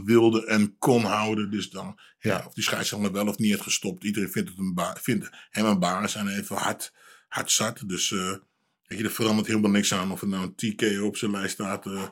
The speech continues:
Speaker 1: hè, want wij zien wat wij hebben gezien.
Speaker 2: Ja, ja. Maar in ieder geval, eh, eh, O'Malley zag er goed uit. En, eh, we zeiden van tevoren, hij kan het eigenlijk niet goed doen tegen de tegenstander. Tenzij hij hem in de eerste ronde eruit sloeg. Het was
Speaker 1: Ja.
Speaker 2: heel dichtbij.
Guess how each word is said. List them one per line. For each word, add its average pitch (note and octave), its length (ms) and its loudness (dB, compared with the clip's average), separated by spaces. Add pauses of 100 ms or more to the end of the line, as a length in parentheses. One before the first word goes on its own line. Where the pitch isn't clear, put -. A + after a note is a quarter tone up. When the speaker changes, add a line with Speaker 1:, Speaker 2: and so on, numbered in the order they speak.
Speaker 1:
hè, G#2 200 -4
want G2+ 160 0
wij G#2+ 220 2
zien A#2+ 300 0
wat G2+ 100 0
wij G#2+ 100 2
hebben G2 180 0
gezien. F#2+ 380 -4
Speaker 2:
Ja, A#2 200 0 (260)
ja. - 240 -10
Maar A#2+ 140 -4
in D#3 60 0
ieder E3 200 4
geval, D#3+ 180 8
eh, C3 320 4 (240)
eh, A#2+ 120 0
O'Malley B2+ 340 -2
zag B2+ 200 -2
er - 60 -18
goed - 200 -8
uit. B2 260 -2
En, G#2+ 400 -10
eh, G2+ 380 -10
we A#2 60 -10
zeiden A2 240 -2
van A#2 80 -4
tevoren, A#2 280 2
hij G#2+ 100 0
kan A#2+ 140 2
het A2+ 100 -4
eigenlijk A#2+ 360 -2
niet B2 140 -2
goed B2+ 200 -2
doen B2+ 120 0
tegen A#2+ 260 0
de A#2 260 2
tegenstander. A#2 500 2 (760)
Tenzij C3 300 6
hij A#2 80 6
hem A#2+ 100 6
in A#2 60 4
de A2+ 60 4
eerste B2 180 6
ronde A#2+ 240 6
eruit A#2+ 260 6
sloeg. D#3 340 2
Het C3 120 -6
was B2+ 100 6
Speaker 1:
Ja. A#2+ 60 6
Speaker 2:
heel C3+ 160 10
dichtbij. C3+ 520 4